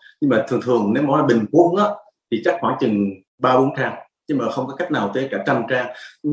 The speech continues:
Có, tôi có nghe, nhưng mà đó là vấn đề bạn muốn lịch, ờ, từ từ mấy nhà đầu tư nước ngoài họ muốn tiếp tục bảo vệ hay là họ bảo, một, làm năm sáu luật sư làm thì ok, cả trăm trang. Nhưng mà, mà cản chế lại nữa, ông là không làm, làm việc gì được không? Tôi nghĩ là ông có cần thiết bảy luật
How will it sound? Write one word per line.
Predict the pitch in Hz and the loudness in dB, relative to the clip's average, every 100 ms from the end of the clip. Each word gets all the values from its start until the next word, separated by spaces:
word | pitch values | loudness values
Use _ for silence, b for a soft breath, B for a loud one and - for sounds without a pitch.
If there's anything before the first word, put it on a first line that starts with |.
| 143 | 4
Có, | 170 208 180 | 6 8 6
tôi | 180 175 | 4 6
có | 180 | 4
nghe, | 180 160 156 | 4 2 0
nhưng | 160 160 | 0 2
mà | 143 139 131 - | 4 2 2 0
đó | 175 185 | 2 2
là | 170 | 2
vấn | 180 | 0
đề | 135 | -2
bạn | 127 127 | -2 -4
muốn | 156 196 | -2 -2
lịch, | - - 135 127 | -4 -6 -4 -2
ờ, | 127 - - b b - | -4 -6 -10 b b -4
từ | 135 | 0
từ | 127 | 2
mấy | 170 | 2
nhà | 170 147 | 0 -2
đầu | 123 151 | -2 0
tư | |
nước | 151 165 | 0 0
ngoài | 135 113 | -2 -2
họ | 117 131 | -2 -2
muốn | 160 175 - | -2 -4 -4
tiếp | 196 - | -2 0
tục | 131 104 | -2 -2
bảo | 107 131 | -4 -2
vệ | 101 98 110 | -2 -4 -4
hay | 139 | -4
là | 120 113 113 | -2 -2 -4
họ | 110 | -6
bảo, | - - | -6 -6
một, | 139 - - 135 127 | -8 -8 -10 -20 -6
làm | 127 113 | -4 -2
năm | 127 156 | 0 -2
sáu | 165 | -2
luật | 180 - | -4 -4
sư | 160 139 139 | -6 -4 -4
làm | 123 | -6
thì | - | -4
ok, | 220 208 214 - _ - | -4 -4 -10 -14 _ -6
cả | 185 | 0
trăm | 196 196 | 2 2
trang. | 202 202 202 - B B - | 2 2 0 -8 B B -6
Nhưng | 180 | 0
mà, | 160 | 2
mà | 143 135 - - | 2 0 -4 0
cản | - - | 2 4
chế | 180 | 2
lại | 117 139 | 2 0
nữa, | 165 | 0
ông | 160 156 | 0 -2
là | 143 | 0
không | 170 | 0
làm, | 147 131 | 0 0
làm | 117 | 0
việc | 110 | -2
gì | 104 104 104 | -4 -8 -6
được | 113 | -6
không? | 143 143 - _ | -6 -10 -12 _
Tôi | 139 120 | -6 2
nghĩ | - | 4
là | 147 - - | 4 0 -2
ông | 131 | -2
có | - - | 0 2
cần | 110 104 | 2 2
thiết | 175 - | 0 -2
bảy | 139 - | -2 2
luật | 151 | 2